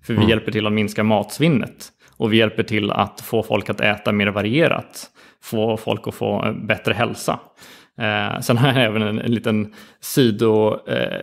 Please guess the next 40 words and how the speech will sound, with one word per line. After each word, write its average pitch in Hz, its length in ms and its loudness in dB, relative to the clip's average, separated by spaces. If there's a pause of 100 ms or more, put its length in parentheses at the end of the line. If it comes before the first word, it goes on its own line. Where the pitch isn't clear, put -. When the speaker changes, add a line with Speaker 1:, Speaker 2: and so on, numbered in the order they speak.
(260)
Speaker 1:
grej 139 380 2
som 107 140 -2
jag 104 80 0
skulle 107 220 -2
vilja 107 180 0
få. 110 200 -4
Det 110 100 0
är - 20 4
lite 117 240 -2
nudga 123 520 2
folk 110 320 -2
att 110 100 -4
äta 110 400 2
mer 104 280 2
vegetariskt. - 800 -2 (840)
Jag, 131 280 4
jag 143 100 4
utgår 147 500 4
från 113 200 -2
själva 104 420 2 (200)
grundproblematiken 113 1300 0
som 107 160 -2
folk 110 220 -2
står 147 360 4
inför - 480 -4
i - 40 -4
vardagen 123 420 2
och 107 80 -6
sen 120 120 -4
försöker 120 560 0
jag 107 80 -2
med 107 140 -4
hjälp 113 220 2
av 110 140 0
appen 101 480 -4
både 139 460 4 (440)
hjälpa 117 220 0
dem 117 80 4
med 117 100 2
matsvinn, 110 640 0